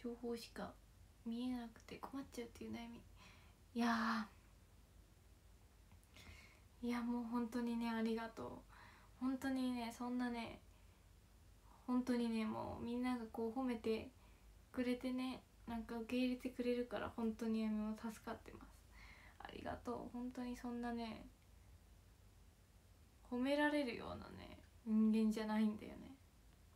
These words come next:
いや、じゃあ全体的に髪伸び-、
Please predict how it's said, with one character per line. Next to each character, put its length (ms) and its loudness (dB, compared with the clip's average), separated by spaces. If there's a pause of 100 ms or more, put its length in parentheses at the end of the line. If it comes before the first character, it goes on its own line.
(3500)
い 40 0
や、 100 4
じ 120 6
ゃ 20 10
あ 40 8
全 180 6
体 140 8
的 160 2
に 100 2
髪 200 -4
伸 120 -6
び-、 140 -8